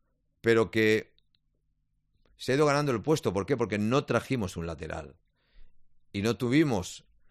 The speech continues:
eh, esa previsión por parte de, de la dirección deportiva de, de, de saber que Rubén Sánchez es muy joven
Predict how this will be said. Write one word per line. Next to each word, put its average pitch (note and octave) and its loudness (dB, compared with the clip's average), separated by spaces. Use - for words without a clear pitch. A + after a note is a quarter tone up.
eh, F#2 -8
esa G#2 -2
previsión A2+ -2
por G2+ -2
parte G#2 0
de, F#2+ -4
de F#2 -6
la G#2 0
dirección G#2 -2
deportiva A#2+ 0
de, A2+ 2
de, F#2 -8
de F2+ -10
saber B2+ 0
que G2+ -6
Rubén A2+ 0
Sánchez A#2 -2
es G#2 -6
muy A2+ 0
joven C#3 0